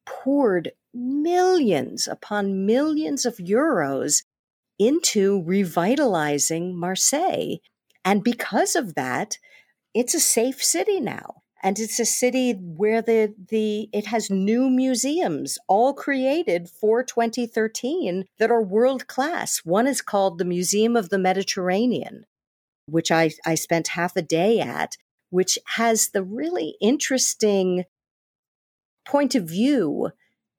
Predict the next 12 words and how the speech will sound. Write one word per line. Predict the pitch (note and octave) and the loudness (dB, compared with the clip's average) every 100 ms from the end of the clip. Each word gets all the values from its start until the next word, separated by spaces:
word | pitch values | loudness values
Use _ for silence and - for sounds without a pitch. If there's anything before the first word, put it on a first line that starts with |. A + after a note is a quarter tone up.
| _ | _
that | F#3+ F#3+ | 0 0
Mediterranean | G3+ F3+ G#3 A#3+ C#4+ D4 - B3+ A#3+ B3 A#3+ G#3+ G3 _ - | -2 -2 2 2 2 0 0 0 2 4 2 2 -2 _ -12
countries | - A4+ A4+ - B2+ - - - _ _ _ _ _ | -2 -2 0 -2 -2 -2 -2 -2 _ _ _ _ _
have | - A3+ | -2 0
more | A#3 A#3 D4+ F#4+ | 2 2 4 4
in | F#4+ E4 | 2 0
common | E4 D4 D4+ E4 C4 G#3 G#3+ | -2 0 2 4 4 2 0
than | G#3+ A#3 | 2 2
they | A#3+ B3 | 2 0
have | A#3 B3+ C4 A#3+ | -2 -2 -2 -2
that's | B3+ B3 | -4 -2
different, | - D#4 - D3 - - | -4 -6 -4 -6 -6 -16